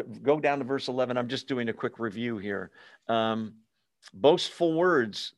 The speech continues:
The, the horn, this is the Antichrist, ends up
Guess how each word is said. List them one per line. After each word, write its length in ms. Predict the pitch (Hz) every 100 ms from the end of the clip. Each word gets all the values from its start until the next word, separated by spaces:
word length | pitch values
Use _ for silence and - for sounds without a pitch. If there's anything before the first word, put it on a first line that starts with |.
| -
The, 120 | 113
the 160 | 120 113
horn, 640 | 113 175 175 127 131 143
this 260 | 120 123 -
is 180 | 123 -
the 160 | 131 -
Antichrist, 800 | 147 160 151 - 117 120 - -
ends 280 | 143 180 160
up 240 | 147 -